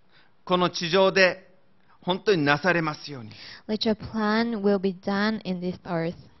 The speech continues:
Speaker 1: あなたの計画を私たち一人一人に教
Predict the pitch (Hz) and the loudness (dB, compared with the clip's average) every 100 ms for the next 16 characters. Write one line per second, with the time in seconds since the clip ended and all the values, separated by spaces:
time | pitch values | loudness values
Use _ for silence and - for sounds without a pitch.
0 | _ - - _ 208 185 180 180 165 175 | _ -20 -20 _ 6 6 6 4 2 2
1 | 175 165 180 185 175 - - 139 160 180 | 2 0 2 4 2 0 0 0 4 2
2 | 170 165 170 151 - 196 175 170 180 170 | 2 -4 -4 -8 -2 0 0 0 -2 0
3 | 160 - 139 | -2 -2 -4